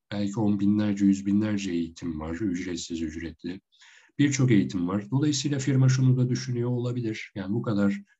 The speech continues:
e, bilginin her yerde olduğu bir ortamda ben neden, e, eğitim merkezi açmak zorundayım diyebilir. Burada da firma haklıdır. Yani üniversiteler yetkin olursa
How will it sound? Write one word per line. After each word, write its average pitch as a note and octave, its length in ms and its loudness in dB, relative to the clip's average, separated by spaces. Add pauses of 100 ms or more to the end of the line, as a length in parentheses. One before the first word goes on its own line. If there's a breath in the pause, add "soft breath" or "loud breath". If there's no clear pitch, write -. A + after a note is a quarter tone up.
(340)
e, A2+ 60 -2 (380)
bilginin G2+ 500 4
her G#2 200 -2
yerde G2 300 -2
olduğu F#2 380 -4
bir F2+ 140 -4
ortamda F2 600 -8
ben F2 240 -8
neden, E2+ 420 -6 (580)
e, G2+ 60 -6 (680)
eğitim F2+ 380 -2
merkezi F2 400 -4
açmak G2 320 -2
zorundayım F#2 560 0
diyebilir. B2+ 540 6 (360 soft breath)
Burada C#3+ 220 0
da C#3+ 60 0
firma C3 320 4
haklıdır. B2+ 600 -2
Yani A2+ 220 -2
üniversiteler B2+ 520 2
yetkin A#2 360 -2
olursa B2 480 -2